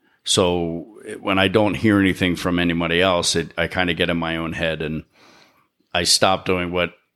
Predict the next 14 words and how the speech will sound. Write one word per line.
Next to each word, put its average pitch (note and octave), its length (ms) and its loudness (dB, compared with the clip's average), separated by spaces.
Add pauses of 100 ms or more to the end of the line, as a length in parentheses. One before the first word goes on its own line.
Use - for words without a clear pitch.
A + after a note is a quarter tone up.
(280)
had E2+ 300 -4
been E2+ 520 0
a F2+ 180 0
fairly F2+ 420 0
successful E2+ 960 -2
run F#2 220 -2
of D#2+ 100 -4
episodes E2+ 580 -4
here. E2 320 -8 (2500)
But F#2 160 -2
back B2+ 300 2
in G#2+ 140 2
June, G2+ 680 0 (100)
um, F2 640 -6